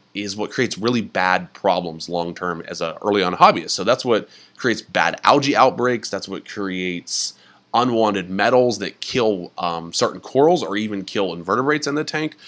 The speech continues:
So it really is really bad stuff. And once you get it in, it's really hard to get it out. That's the hard part that people don't understand. It's not like you could hit a reset button typically. Like, you have to just set up a new tank.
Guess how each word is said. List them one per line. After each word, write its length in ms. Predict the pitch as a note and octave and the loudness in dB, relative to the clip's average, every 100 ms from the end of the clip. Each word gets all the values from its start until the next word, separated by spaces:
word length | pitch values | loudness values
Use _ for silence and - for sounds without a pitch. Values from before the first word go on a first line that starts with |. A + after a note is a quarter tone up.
| - | -4
So 180 | C#3 A#2+ | 0 0
it 60 | |
really 280 | A#2+ F#3 A#3+ | 2 0 0
is 120 | D3+ | -2
really 360 | G#2 G#2+ A#2 A2 | -2 0 0 0
bad 340 | F#2 F2+ E2+ | 2 0 0
stuff. 320 | - F#2 E2+ - | 0 0 0 -4
And 140 | G#2+ | -2
once 220 | A#2+ F3+ | 0 0
you 60 | A3 | -2
get 200 | F3 A3+ | -2 -2
it 160 | F#3+ - | -2 -4
in, 420 | F#2 F#2+ D#3+ G#3 F#3+ _ _ _ - | -6 -4 -2 -4 -8 _ _ _ -8
it's 180 | A2+ | -6
really 420 | F#2+ G2 B2 D3 D3 | -8 0 6 6 6
hard 320 | - B2 G#2 | 4 2 2
to 60 | |
get 220 | F#2+ G#2 F#2 | -2 -2 -4
it 140 | - _ | -8 _
out. 260 | - - - _ _ _ _ - _ _ - | -2 -2 -12 _ _ _ _ -20 _ _ -16
That's 420 | G2 B2 D3 - | 4 4 4 2
the 100 | B2 | -2
hard 440 | - G#2+ G#2+ G2 | -2 0 0 0
part 240 | - F#2+ - | 0 -2 -2
that 100 | F2 | -8
people 260 | G2+ F#2+ | -8 -10
don't 260 | E2 F2+ F2+ | -4 -4 -4
understand. 500 | F2 E2+ E2 - - | -6 -8 -6 -8 -8
It's 240 | - G2+ - | -10 -6 -4
not 320 | C3 F#3 E3 | 0 2 2
like 480 | B2+ A#2 A2 - - _ - _ _ _ | 2 4 2 -4 -18 _ -20 _ _ _
you 160 | B2 C3 | -4 -2
could 140 | B2+ | -2
hit 120 | A2+ | 0
a 60 | A#2 | -2
reset 480 | E2+ F#2 - B2+ - | -2 -6 0 0 4
button 240 | A#2 A2+ | 2 2
typically. 400 | A2 A#2 A2+ A#2+ | -4 -2 -2 0
Like, 200 | A2+ G2+ | 0 0
you 60 | A2+ | -2
have 60 | |
to 60 | A2 | -4
just 160 | G2 - | -6 -6
set 100 | F2+ | -6
up 100 | D#2+ | -6
a 40 | |
new 120 | D#2 | -12
tank. 320 | - D#2 - | -10 -10 -12